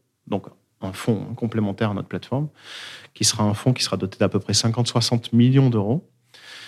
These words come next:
et qui viendra cofinancer aux côtés des particuliers toutes les collectes en crédit,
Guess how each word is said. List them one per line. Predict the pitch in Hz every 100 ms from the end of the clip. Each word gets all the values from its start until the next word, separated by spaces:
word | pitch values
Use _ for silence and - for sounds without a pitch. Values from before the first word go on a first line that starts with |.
| - -
et | 113
qui | -
viendra | 113 110 110 113 135 151 165 - _ -
cofinancer | 175 - 143 135 123 135
aux |
côtés | 123 120 127
des | 107
particuliers | 104 - 98 - 101 131
toutes | - - -
les | 120
collectes | - 123 127 - - _ _
en | 101
crédit, | 98 - 101 110 160